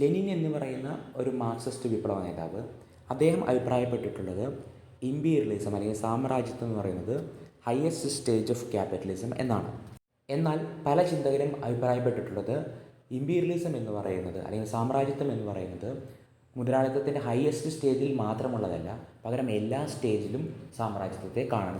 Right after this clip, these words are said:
സാധിക്കുമെന്നാണ്. ഇനി നമ്മൾ പരിശോധിക്കാൻ പോകുന്നത് ധനകാര്യ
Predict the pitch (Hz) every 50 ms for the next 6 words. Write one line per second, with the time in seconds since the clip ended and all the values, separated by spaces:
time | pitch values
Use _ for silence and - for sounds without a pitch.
0 | 92 98 92 85 82 78 - 117 139 156 147 113 - - - - - - - -
1 | - - _ _ - 160 170 185 208 202 196 175 165 170 170 165 170 151 143 -
2 | 143 139 135 135 143 139 139 123 120 117 110 110 107 104 98 107 123 123 - -
3 | - - - _ - 113 127 131 139 139 143 151 151 156 151 160